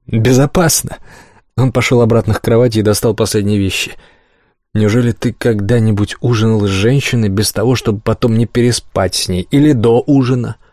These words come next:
Или во время?» «Разумеется, правда.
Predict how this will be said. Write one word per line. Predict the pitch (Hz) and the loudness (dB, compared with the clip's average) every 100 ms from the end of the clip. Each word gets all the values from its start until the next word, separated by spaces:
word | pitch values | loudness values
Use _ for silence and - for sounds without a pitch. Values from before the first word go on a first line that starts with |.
| _ _ _ _ _ - | _ _ _ _ _ 0
Или | 135 | 2
во | 123 120 | 4 2
время?» | 98 98 117 120 117 - - _ _ _ _ _ _ _ _ _ _ - | 2 2 2 0 -2 -10 -20 _ _ _ _ _ _ _ _ _ _ -4
«Разумеется, | 98 90 135 139 - | 0 2 0 -2 -2
правда. | - 113 117 | 0 0 0